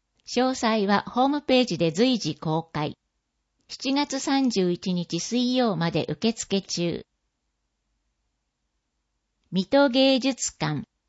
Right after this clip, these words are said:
アートタワー水戸。問い合わせ、電話、二二七八一一一。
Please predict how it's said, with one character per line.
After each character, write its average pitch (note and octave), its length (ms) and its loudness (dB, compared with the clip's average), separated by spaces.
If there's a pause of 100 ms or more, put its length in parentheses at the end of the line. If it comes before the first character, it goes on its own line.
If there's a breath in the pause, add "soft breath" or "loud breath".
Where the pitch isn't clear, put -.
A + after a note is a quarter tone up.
(300)
ア A#3+ 220 2
ー C4+ 80 0
ト C4 160 2
タ B3+ 220 2
ワ D#3 280 2
ー C#3 40 -4
水 C#3 180 -6
戸。 - 220 -2 (1500)
問 B3 280 2
い A3+ 60 4
合 A3 80 4
わ G#3+ 140 0
せ、 - 260 -4 (640)
電 G#3 320 0
話、 F#3+ 180 -2 (380)
二 C4+ 300 2
二 B3 320 0
七 E3 300 -4 (300)
八 C4+ 440 -2
一 D#3+ 320 -6
一 G3 340 -2
一。 - 320 -10